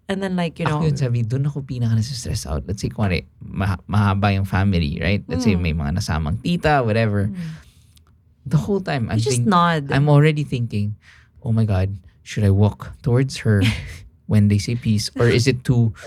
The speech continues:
Speaker 2: nakakasagabal ba sa mga tao? Kasi I'm gonna walk through the
Speaker 1: Ah,
Speaker 2: pews."
Speaker 1: nakakasagabal.
Speaker 2: Right? So, ko parang,
Speaker 1: <laughs>
Speaker 2: "Nakakasagabal ba? Should, or baka magalit naman, mapagalitan ako if I don't
Speaker 1: Mm.
Speaker 2: go up to her and kiss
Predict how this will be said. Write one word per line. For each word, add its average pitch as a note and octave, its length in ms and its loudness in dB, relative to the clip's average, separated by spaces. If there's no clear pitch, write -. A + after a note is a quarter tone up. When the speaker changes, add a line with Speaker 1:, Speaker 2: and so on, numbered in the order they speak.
Speaker 2:
nakakasagabal A2 960 2
ba A2+ 240 2
sa - 80 -8
mga A#2 240 0
tao? A2 240 2
Kasi - 160 -6
I'm A2 80 2
gonna G#2 80 0
walk C3 240 -2
through E3 240 4
the - 20 -12
Speaker 1:
Ah, C#3 80 6
Speaker 2:
pews." D3 160 8
Speaker 1:
nakakasagabal. A#3 720 2
Speaker 2:
Right? D3+ 320 4
So, - 160 -8
ko C#3+ 160 -2
parang, D3 240 -2
Speaker 1:
<laughs> - 180 -20
Speaker 2:
"Nakakasagabal A2+ 560 -2
ba? B2 320 0
Should, - 240 -6
or B2 400 -2
baka A#2 240 -2
magalit B2 400 4
naman, B2+ 240 -6
mapagalitan C3 480 0
ako B2 160 0
if A2 80 -2
I - 80 2
don't A#2+ 240 2
Speaker 1:
Mm. F#3+ 320 -18
Speaker 2:
go C#3+ 240 6
up C3+ 240 -4
to C#3 100 -4
her A#2 100 0
and A2+ 240 -6
kiss - 480 -6